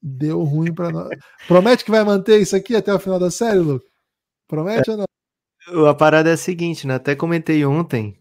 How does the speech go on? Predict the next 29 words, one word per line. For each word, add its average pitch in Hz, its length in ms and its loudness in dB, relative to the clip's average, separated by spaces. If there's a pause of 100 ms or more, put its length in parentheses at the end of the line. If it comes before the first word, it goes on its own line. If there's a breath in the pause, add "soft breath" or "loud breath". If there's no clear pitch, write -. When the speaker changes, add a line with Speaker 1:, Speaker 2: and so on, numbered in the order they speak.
(220)
Speaker 2:
do, 110 460 0
nas, 107 480 -4
nas 107 260 -4
bets, 110 480 -2
né, 101 140 -6
do 113 140 -8
jogo 98 260 -4 (260)
da 95 160 -8
K 95 160 -10
T 98 160 -6
O, 98 240 -2 (640)
bets 107 380 -2
ao, 113 260 2 (160)
pra 113 200 0
série 120 260 2
inteira, 117 420 -2
né? 95 160 -10 (360 soft breath)
Falei 113 320 -2
que 135 100 0
era 127 100 2
mamata, 151 600 0
né, 107 100 -4
o 120 100 -2
Luka 110 320 -4
ter 107 200 -4
mais 104 180 -4
assistências 101 580 -8
na 101 140 -8
série. 113 580 -8